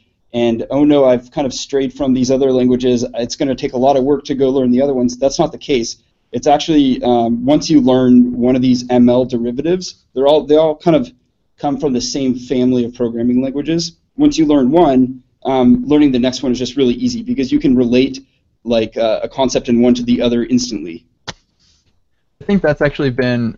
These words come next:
Speaker 2: one of my fears, um, and so I'm glad that you mentioned that, Jordan. Like, uh, to be perfectly honest, I totally love, you know, the, the idea of a type system. I love the idea of functional programming, but I've yet to actually jump into it because, um,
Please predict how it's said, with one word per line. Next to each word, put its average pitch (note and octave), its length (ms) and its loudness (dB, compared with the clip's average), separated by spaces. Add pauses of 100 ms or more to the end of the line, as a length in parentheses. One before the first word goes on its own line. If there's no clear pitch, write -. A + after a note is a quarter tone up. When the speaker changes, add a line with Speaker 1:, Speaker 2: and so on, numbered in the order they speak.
(120)
Speaker 2:
one B2 200 -2
of A#2+ 80 -2
my A2 220 -4
fears, G#2+ 640 -2
um, G#2 500 -4
and A2+ 100 -8
so C3+ 120 2
I'm B2+ 120 2
glad B2+ 180 0
that A#2+ 80 -2
you A2+ 100 -4
mentioned A2 320 -6
that, F#2+ 140 -10
Jordan. G#2+ 360 -4 (340)
Like, A2+ 200 -2 (460)
uh, A2+ 220 -2
to B2 140 -14
be C3+ 120 0
perfectly D#3 420 0
honest, B2 260 0
I A#2+ 80 0
totally D#3 360 2
love, B2 360 2 (220)
you B2+ 80 -4
know, G#2+ 220 0
the, G2+ 180 -8 (100)
the G#2 220 -6
idea A2+ 400 0
of G#2+ 100 -4
a - 60 -10
type D3+ 260 0
system. B2+ 480 -2
I G#2+ 60 -4
love G#2+ 260 -4
the A2 120 -6
idea G#2+ 260 -4
of A2+ 80 -10
functional A2+ 340 -6
programming, A2+ 500 0 (260)
but C3 100 2
I've C3+ 180 4
yet D3+ 200 0
to - 100 -4
actually C3+ 300 -2
jump A#2+ 280 -2
into B2+ 320 -4
it A2 180 0
because, A#2+ 520 -2 (200)
um, A2 460 -2